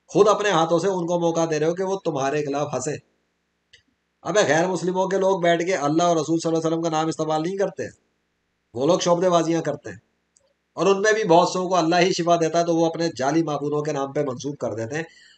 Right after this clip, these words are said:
हक होते, हक खतीब हुसैन अली बादशाह जो है, वो तो हुजूर नबी करीम सल्लल्लाहु अलैहि वसल्लम का नाम ले रहा है, वो तो अपने, वो तो मुस्लिम है,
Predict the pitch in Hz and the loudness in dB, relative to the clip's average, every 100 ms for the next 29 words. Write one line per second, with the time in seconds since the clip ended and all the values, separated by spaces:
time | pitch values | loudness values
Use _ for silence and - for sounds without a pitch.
0 | - 156 196 170 165 165 139 165 151 143 | -4 -2 0 0 0 2 2 0 -4 -4
1 | 151 165 156 127 143 151 143 143 123 120 | 0 0 0 -2 -4 -2 -2 -2 -4 -4
2 | 151 147 147 120 127 151 - _ _ - | -4 -2 -2 -2 -2 -4 -6 _ _ 0
3 | 147 170 180 156 139 180 185 175 175 180 | 4 4 4 4 4 2 2 0 0 -2
4 | 165 165 160 156 156 160 170 165 156 147 | -2 0 0 0 0 -2 -2 -2 -2 -4
5 | 117 110 110 131 185 196 196 185 190 185 | -4 -6 -4 2 4 4 2 2 0 2
6 | 156 175 190 185 202 208 | 0 0 0 0 2 0